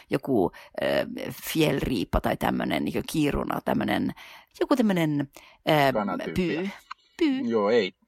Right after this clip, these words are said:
Speaker 2: ei ollut. Se on, se on suokukko, joka on aika pieni
Speaker 1: Jaså.
Speaker 2: lintu.
Speaker 1: Siis tämä
Speaker 2: Bryshane.
Speaker 1: bryshane.
Speaker 2: Tää tulee ihan sen, sen ulkonäöstä.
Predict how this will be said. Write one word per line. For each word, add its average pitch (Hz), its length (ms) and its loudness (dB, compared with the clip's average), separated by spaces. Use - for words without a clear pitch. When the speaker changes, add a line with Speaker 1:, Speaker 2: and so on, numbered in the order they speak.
Speaker 2:
ei 135 160 4
ollut. 101 240 2
Se 139 100 0
on, 127 200 2
se 160 60 -4
on 151 60 -2
suokukko, 131 560 -2
joka 110 260 2
on 107 80 0
aika 277 200 6
pieni 113 260 4
Speaker 1:
Jaså. 427 60 4
Speaker 2:
lintu. 226 160 -2
Speaker 1:
Siis - 140 4
tämä 277 280 6
Speaker 2:
Bryshane. 262 280 6
Speaker 1:
bryshane. 151 580 4
Speaker 2:
Tää 139 220 0
tulee 131 200 -2
ihan 139 180 -4
sen, 117 220 -8
sen 127 200 -14
ulkonäöstä. 85 680 -8